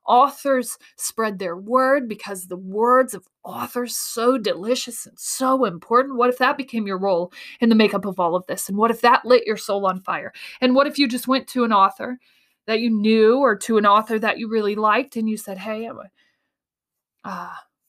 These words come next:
I really love your work." And then you just kept, like, reading and sharing and whatever. And then maybe, eventually,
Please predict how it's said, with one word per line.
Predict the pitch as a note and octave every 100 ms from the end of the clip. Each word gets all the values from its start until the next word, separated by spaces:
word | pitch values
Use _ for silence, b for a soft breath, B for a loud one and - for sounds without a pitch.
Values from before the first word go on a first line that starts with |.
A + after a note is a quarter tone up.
| _ _ _ -
I |
really | F#3+ G3 G3
love | F#3
your | F#3
work." | - - _ _ _ _ _ _ _ _ _ _ _ _ _ _ _ _ _ _ _ G#3+
And | G#3+
then | F#3+
you | G#3+
just | G3 G3 -
kept, | - -
like, | F#3 - B B
reading | B3 C#4 A3+ F#3+
and | F3+
sharing | - - C#4 C4 B3 E3 F#3
and | E3 F3+ B B -
whatever. | G#3 B3+ C4 G3
And | F#3+
then | G#3 G#3+
maybe, | C#4 F4+ B3 A3 D4+ - _ _ _ _ _ _ _ _ _ _ _ _ _ _ _ _ -
eventually, | F3+ A3+ F#4 - - - - - C4+ _